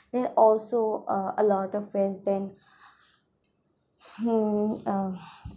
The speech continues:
सानिया। So और भी बहुत सारे फ्रेंड्स हैं। मैं एडिट्स करके उनको भेजती थी,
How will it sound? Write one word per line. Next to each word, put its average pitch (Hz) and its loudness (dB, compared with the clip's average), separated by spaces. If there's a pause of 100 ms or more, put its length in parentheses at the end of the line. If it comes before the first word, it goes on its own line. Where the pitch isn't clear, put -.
(100)
सानिया। 214 0 (280)
So 254 6 (560)
और 220 10
भी 240 2
बहुत 226 2
सारे 233 0
फ्रेंड्स 220 -4
हैं। 220 0
मैं 233 0
एडिट्स 233 0
करके 233 2 (340)
उनको 240 0
भेजती 226 0
थी, 330 2